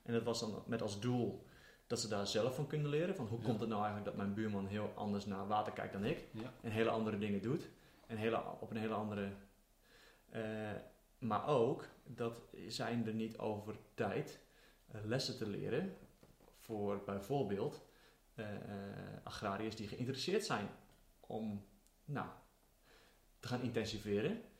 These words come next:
Speaker 1: Eh, en zijn er niet dingen waarvan, nou, deze ervaren mensen zeggen, "Ik,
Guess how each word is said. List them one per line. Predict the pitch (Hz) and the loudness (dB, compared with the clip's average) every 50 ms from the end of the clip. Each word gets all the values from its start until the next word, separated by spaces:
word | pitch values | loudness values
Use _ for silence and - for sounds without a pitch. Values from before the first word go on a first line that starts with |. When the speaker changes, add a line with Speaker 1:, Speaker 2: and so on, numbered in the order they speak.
| - - - - - - - - _ _ _ | -20 -20 -20 -20 -20 -20 -20 -20 _ _ _
Speaker 1:
Eh, | - 113 107 107 107 107 98 - - | -6 -4 -2 -2 -2 -4 -4 -4 -2
en | 127 120 117 | -2 0 2
zijn | 120 110 113 113 | 2 2 2 2
er | 110 107 | 2 0
niet | 107 107 104 | 0 -2 -2
dingen | 110 107 107 110 107 | -2 -2 0 0 0
waarvan, | 107 104 - 107 101 101 101 98 98 - - - - - - - - - | -2 -2 -2 -2 -2 0 0 -2 -4 -6 -12 -20 -20 -20 -20 -20 -18 -10
nou, | - 113 101 98 | -6 -4 -2 0
deze | 107 107 107 107 | 0 0 0 0
ervaren | 101 107 - 113 113 131 131 117 | -2 -2 2 4 6 6 6 4
mensen | 101 98 - 92 | 2 0 -2 -2
zeggen, | 101 98 - - - | -4 -4 -4 -4 -6
"Ik, | - 101 98 | -6 -8 -8